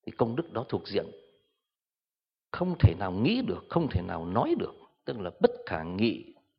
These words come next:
là không thể nói được, bất khả tư là không thể nghĩ được. Nói chung là bất khả tư nghị,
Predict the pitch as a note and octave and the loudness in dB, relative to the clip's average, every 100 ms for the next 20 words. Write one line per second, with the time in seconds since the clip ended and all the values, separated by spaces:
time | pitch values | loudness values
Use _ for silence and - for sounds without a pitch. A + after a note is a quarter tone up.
0 | _ D#2+ - C3+ B2+ D#2+ F#2 B2+ E2+ - | _ -10 -2 -2 6 6 6 -2 -6 -10
1 | _ _ _ D#3 - - - G3 G3 D#3 | _ _ _ -2 -2 -6 6 10 10 8
2 | - - - - F2 - - C#3+ - E2+ | 2 -14 -16 -8 -8 -4 -2 2 2 0
3 | A2+ D3 D#2+ - _ _ _ _ _ - | -2 -4 -8 -14 _ _ _ _ _ -8
4 | G2 C3 C3 G#2+ F2 - D#3 - - D#2 | -6 0 0 0 -4 -8 -10 -8 -8 -8
5 | - F#2+ F#2+ F2 D2 | -6 -6 -6 -8 -10